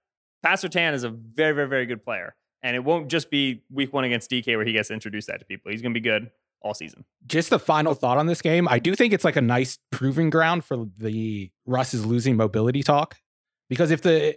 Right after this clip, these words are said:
Speaker 2: if the Seahawks do play a lot of this, like, match coverage, which basically plays out like man coverage, and in man coverage, the defensive backs turn their back to the pocket. They don't have eyes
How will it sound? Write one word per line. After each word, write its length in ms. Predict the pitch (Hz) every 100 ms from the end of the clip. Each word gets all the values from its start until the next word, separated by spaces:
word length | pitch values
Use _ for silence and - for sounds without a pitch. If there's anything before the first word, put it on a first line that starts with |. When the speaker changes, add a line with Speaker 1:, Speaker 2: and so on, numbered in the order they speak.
| -
Speaker 2:
if 80 | 175
the 80 | 175
Seahawks 460 | 151 196 196 190 -
do 180 | 131
play 180 | 143 135
a 60 | 135
lot 160 | 123
of 80 | 127
this, 160 | 120 -
like, 160 | 107
match 400 | 110 104 117 -
coverage, 420 | - 113 143 156 123
which 220 | - -
basically 320 | 190 196 151
plays 260 | - 131 123
out 160 | 127
like 140 | 120 110
man 240 | 113 135
coverage, 400 | - 156 180 160
and 140 | 151
in 160 | 190 175
man 200 | 180 214
coverage, 460 | - 143 131 127 - _ _ _ _ _
the 580 | 117 131 131 127 120 110 -
defensive 340 | - 160 170 131
backs 280 | 120 - -
turn 240 | 131 135
their 120 | 131 113
back 240 | 117 -
to 80 | 110
the 80 | 110
pocket. 340 | 156 170 101
They 80 | 107
don't 140 | 120
have 180 | 117 101
eyes 500 | 101 113 117 110 -